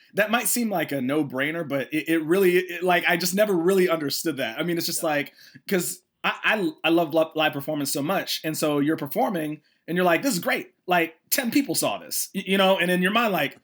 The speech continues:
Speaker 1: "That's awesome." But, like, in video, it's just so much easier to share it. It, it, especially, like, I, I don't know, like, when you're trying to maybe collaborate with someone or talk with someone and you're trying to give them ex-, an example of, like,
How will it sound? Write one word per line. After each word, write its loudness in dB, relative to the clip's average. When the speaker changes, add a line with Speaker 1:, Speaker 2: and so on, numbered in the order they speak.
Speaker 1:
"That's 0
awesome." -2
But, 0
like, 2
in -4
video, 4
it's 0
just -4
so 2
much -4
easier -2
to -6
share -2
it. -12
It, -6
it, -2
especially, 2
like, 0
I, 0
I 2
don't 0
know, 0
like, 2
when 0
you're 2
trying 2
to 0
maybe 0
collaborate 2
with 2
someone 2
or 0
talk 0
with -4
someone 2
and 2
you're 4
trying 2
to 0
give 0
them 2
ex-, -6
an 0
example 0
of, 0
like, 0